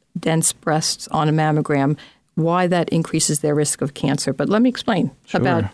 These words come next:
Speaker 1: uh, what is, what is dense breast. So
Speaker 2: Right.
Speaker 1: the breast is made up of glandular tissue and fat. The glandular tissue and supporting structures show up as white on a mammogram,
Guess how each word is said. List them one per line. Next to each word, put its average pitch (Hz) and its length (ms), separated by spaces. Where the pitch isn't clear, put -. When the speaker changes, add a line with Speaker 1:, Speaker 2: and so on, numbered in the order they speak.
Speaker 1:
uh, 170 160
what 180 240
is, 226 280
what 196 140
is 226 180
dense 147 320
breast. 143 300
So - 200
Speaker 2:
Right. 160 260
Speaker 1:
the 175 80
breast 240 320
is 254 120
made 175 240
up 170 220
of 156 320
glandular 196 760
tissue 170 580
and 147 200
fat. - 560
The 156 80
glandular 220 640
tissue 160 720
and 156 160
supporting 175 560
structures 147 640
show 160 300
up 151 120
as 147 140
white 156 480
on 135 220
a - 20
mammogram, 127 720